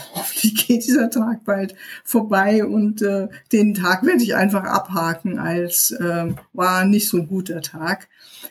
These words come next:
Ich weiß nicht, ob du das kennst, also ich kenn das. Und Gott sei Dank, Gott sei Dank, muss ich wirklich sagen, habe ich jetzt gelernt, in meinem Alter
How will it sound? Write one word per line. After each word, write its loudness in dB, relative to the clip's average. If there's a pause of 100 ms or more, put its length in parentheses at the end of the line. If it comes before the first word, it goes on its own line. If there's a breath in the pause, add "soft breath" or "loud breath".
(120 loud breath)
Ich -20
weiß 2
nicht, -2
ob -8
du -4
das 0
kennst, 0
also -2
ich -2
kenn 2
das. 0 (640 soft breath)
Und -2 (200 soft breath)
Gott 2
sei 4
Dank, -2
Gott 0
sei -2
Dank, -2
muss -4
ich -4
wirklich -4
sagen, -2
habe 0
ich 0
jetzt 0
gelernt, 2
in 0
meinem 0
Alter 0